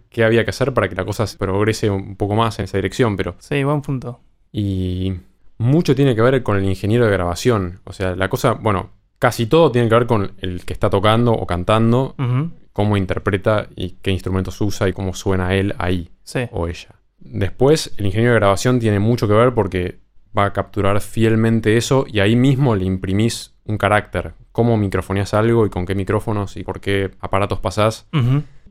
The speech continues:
Speaker 1: Le imprime un color a lo que estás haciendo. Como puedes usar una cámara que filma en cuatro K o puedes usar una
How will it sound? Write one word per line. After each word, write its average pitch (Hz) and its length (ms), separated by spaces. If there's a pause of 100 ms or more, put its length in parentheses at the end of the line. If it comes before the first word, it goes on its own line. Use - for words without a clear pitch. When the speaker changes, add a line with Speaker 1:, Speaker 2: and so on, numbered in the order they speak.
(120)
Speaker 1:
Le 101 200
imprime 107 440
un 98 380
color 98 380 (100)
a - 100
lo 95 80
que 87 40
estás 92 180
haciendo. 87 420 (180)
Como 90 140
puedes - 200
usar 98 160
una 92 180
cámara 90 800 (140)
que - 100
filma 95 280
en 90 80
cuatro 98 340
K 101 460 (120)
o 101 140
puedes 95 160
usar 95 260
una 87 500